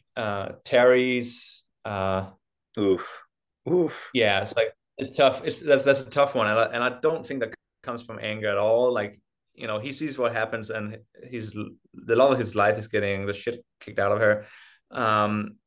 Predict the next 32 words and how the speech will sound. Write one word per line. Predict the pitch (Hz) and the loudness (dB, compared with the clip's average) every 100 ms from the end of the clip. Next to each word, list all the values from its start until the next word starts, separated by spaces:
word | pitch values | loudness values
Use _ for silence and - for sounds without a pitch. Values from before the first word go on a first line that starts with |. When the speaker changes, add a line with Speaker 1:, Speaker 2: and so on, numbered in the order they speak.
| _ | _
Speaker 1:
and | - 117 110 - _ _ | -6 -6 -6 -14 _ _
he | _ - 120 | _ -14 -6
has | 117 113 | -4 -4
to | 110 | -4
stop | 104 - 104 104 - | -4 0 4 4 0
basically, | - 107 117 - 101 98 98 - _ _ _ _ _ _ _ _ | -6 -6 -6 -8 -8 -8 -10 -16 _ _ _ _ _ _ _ _
uh, | 120 101 95 90 92 _ | -14 -10 -8 -8 -10 _
at, | 120 104 _ _ - - - | -16 -16 _ _ -20 -20 -6
Ibis | 117 110 | -2 0
at | 107 | 0
the | 98 | 2
very | 101 101 | 4 4
last | 98 95 | 4 2
moment. | 113 127 98 101 - _ _ _ _ _ | 2 2 2 -4 -10 _ _ _ _ _
Um, | - 101 98 - | -12 -10 -10 -2
and | 117 | 4
I | |
don't | 156 208 180 | 6 4 2
necessarily | 180 190 175 | 2 2 0
think | 170 | 0
that | 123 | -4
comes | - 165 - | -4 -10 -10
from | 131 - | -16 -10
anger, | 120 120 117 95 | -6 -4 -4 -4
right? | 95 98 | -2 0
That's | 120 120 | -2 0
like, | 127 113 - _ | -2 -2 -8 _
comes | - 135 - | -10 -10 -8
from, | 120 107 | -8 -2
like, | 101 98 - _ _ | -2 -2 -8 _ _
uh, | - 107 98 95 107 _ _ _ _ _ _ _ - _ _ _ _ _ _ - | -10 -6 -4 -6 -8 _ _ _ _ _ _ _ -20 _ _ _ _ _ _ -10
um, | 120 107 107 | -8 -6 -10